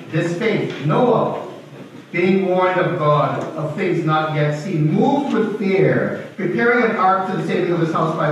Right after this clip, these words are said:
which he condemned the world and became heir of the righteousness which is by faith. Things not as yet seen. In fact, in his day, all the physicists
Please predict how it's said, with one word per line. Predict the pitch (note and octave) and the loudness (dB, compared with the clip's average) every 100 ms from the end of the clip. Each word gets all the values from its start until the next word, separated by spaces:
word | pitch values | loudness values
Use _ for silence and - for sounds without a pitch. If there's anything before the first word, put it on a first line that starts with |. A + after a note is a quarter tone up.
| D3 | 0
which | E3 - - - | 0 -2 -6 -8
he | G3+ | -8
condemned | G#3+ G#3 D#3 D#3+ A3 A3+ | -4 -2 0 0 0 0
the | A#3+ | 0
world | E3+ E3+ D#3 | 0 0 0
and | - | 0
became | - - D3 | -2 -4 -2
heir | D3+ - G3+ | 0 2 0
of | |
the | - | 0
righteousness | C3 D3+ D3+ D#3 D3 B2 A2 - B2 | 0 0 0 -2 -2 -2 -6 -10 -12
which | A#2+ | -12
is | A#2+ | -10
by | B2+ C3 D3+ D#3 E3 - - - | -4 -2 0 -2 -6 -12 -16 -8
faith. | G3 D3+ - - - - - - - - - - | -4 -2 -4 -8 -12 -16 -16 -20 -20 -20 -20 -10
Things | G3 F3+ F3 F#3 F3+ - - G#2 | -2 0 2 0 -2 -6 -12 -8
not | A2+ C3+ C#3+ - - | -4 0 0 0 -2
as | A#2+ A#2+ | -4 -4
yet | A#2 B2 B2 - - - | -4 -4 -4 -6 -10 -10
seen. | - - E3 D3+ - - - - - - - - - - - | -10 -6 -2 0 0 -4 -8 -12 -14 -18 -18 -20 -20 -20 -12
In | - D#3+ | -6 -2
fact, | A3 A3 A3 - | 0 0 0 -4
in | G3+ | -2
his | A3+ G3+ | 0 0
day, | F3+ F3 F3 - | 0 -2 -2 -6
all | - D#3 - | -6 -6 -4
the | |
physicists | - - - D#3 - | -4 -6 -6 -8 -8